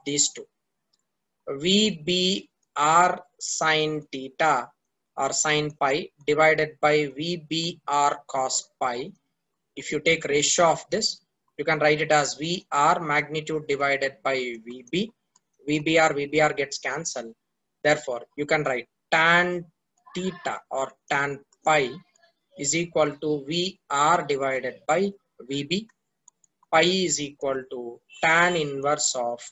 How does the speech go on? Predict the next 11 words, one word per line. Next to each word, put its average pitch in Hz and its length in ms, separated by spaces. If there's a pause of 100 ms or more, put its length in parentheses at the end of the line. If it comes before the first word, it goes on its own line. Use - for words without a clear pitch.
(680)
V 175 300 (120)
R 139 340 (440)
by 151 260 (520)
V 131 180
B. 175 180 (440)
This 160 160
is 175 360
angle 151 500 (580)
made 175 420
by 156 220
the 180 260